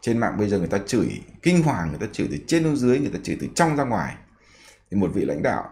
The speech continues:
đã từng lên tiếng mà nói những cái câu như thế này. Đó. Thế thì người ta chửi có oan không?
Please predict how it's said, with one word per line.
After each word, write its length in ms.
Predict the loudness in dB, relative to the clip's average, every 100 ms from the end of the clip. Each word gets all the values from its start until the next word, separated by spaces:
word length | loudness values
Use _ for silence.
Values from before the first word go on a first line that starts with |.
| -8
đã 100 | -2
từng 180 | 0 2
lên 160 | 2 0
tiếng 240 | -2 -2 -4
mà 100 | -4
nói 200 | -4 -4
những 100 | -4
cái 100 | -6 -2
câu 140 | -2
như 120 | -2
thế 80 | -2
này. 200 | -2 -4 -8 -20 _ _ _ _ _ _ _ -10
Đó. 220 | -8 -10 -16 _ _ _ _ _ _ -6
Thế 140 | -2 0
thì 440 | 2 2 -2 -6 -12 -20 _ _ _ _ -6
người 100 | 0
ta 120 | 0 0
chửi 240 | 2 4 4
có 100 | 0
oan 280 | 0 -2 -4
không? 240 | -8